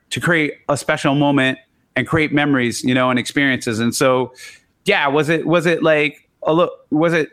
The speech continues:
epic to do it, like, over the top and be on a beautiful island and beautiful setting? It was great, but people do it in beautiful parks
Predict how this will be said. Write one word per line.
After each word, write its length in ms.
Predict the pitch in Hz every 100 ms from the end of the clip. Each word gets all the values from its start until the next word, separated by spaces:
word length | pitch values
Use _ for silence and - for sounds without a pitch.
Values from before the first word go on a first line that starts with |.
| -
epic 320 | 170 208 196
to 80 | 175
do 160 | 170
it, 160 | 175 -
like, 140 | 160
over 180 | 170 175
the 80 | 165
top 320 | 180 170 165
and 100 | 143
be 140 | 151 156
on 140 | 151
a 40 |
beautiful 360 | 139 156 160 147
island 280 | 147 151 147
and 120 | 135
beautiful 320 | 151 156 151
setting? 260 | - 160 156
It 40 |
was 140 | 131 120
great, 320 | 170 165 -
but 120 | 127
people 260 | 170 156 147
do 160 | 147
it 80 | 143
in 100 | 135
beautiful 300 | 139 143 131
parks 420 | - 143 139 -